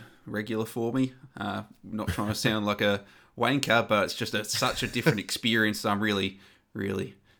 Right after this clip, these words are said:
enjoying sinking my teeth in, and it's so cautious and tiptoey. Uh, I've got, I've got a one level twenty, one level seventeen, and, uh, I haven't lost a hardcore character yet over these past few weeks, so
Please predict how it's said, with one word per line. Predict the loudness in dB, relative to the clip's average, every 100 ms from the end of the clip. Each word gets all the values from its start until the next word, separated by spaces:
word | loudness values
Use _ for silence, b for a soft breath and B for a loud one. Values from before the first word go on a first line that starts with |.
| _ -10
enjoying | -8 -4 -2 -2
sinking | -2 -4 -4
my | -4 -4
teeth | -6 -6 -4
in, | -4 -4
and | -4
it's | -6 -6
so | 0 0 0
cautious | -2 -6 -4 -4 -6 -8 -8
and | -8
tiptoey. | -10 -8 -8 -4 -4 -6 b b b b b _ _
Uh, | -20 -16 -14 -14 -14 -14 -14
I've | -2
got, | -2 -2 -10
I've |
got | -10 -10 -10 -20 _
a | -10
one | -4 -2
level | -2 -4
twenty, | -6 -4 -4
one | -4 -4
level | -6 -6
seventeen, | -6 -6 -6 -8 -6 -4 -2
and, | -2 -4
uh, | -2
I | -4
haven't | 0 0 0 0
lost | 0 0
a |
hardcore | 2 2 0 -4 -2
character | -2 -2 -2
yet | -2 0
over | -2 -2
these | -4 -6
past | -8 -8 -6
few | -6 -4
weeks, | -6 -6 -10
so | -8 -8